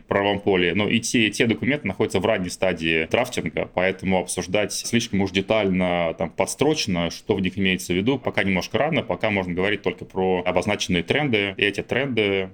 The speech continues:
на налогообложение углеродного следа.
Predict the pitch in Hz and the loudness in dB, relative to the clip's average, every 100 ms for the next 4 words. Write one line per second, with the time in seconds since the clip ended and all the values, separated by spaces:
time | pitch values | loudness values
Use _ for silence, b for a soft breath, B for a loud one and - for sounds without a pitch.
0 | 101 98 95 110 104 98 92 95 95 95 | -10 -4 0 0 0 -2 -2 0 0 0
1 | 87 90 90 131 110 92 98 95 92 104 | 2 0 0 -2 -2 -4 -4 0 2 2
2 | 95 87 - 80 - | 0 -2 0 -4 -4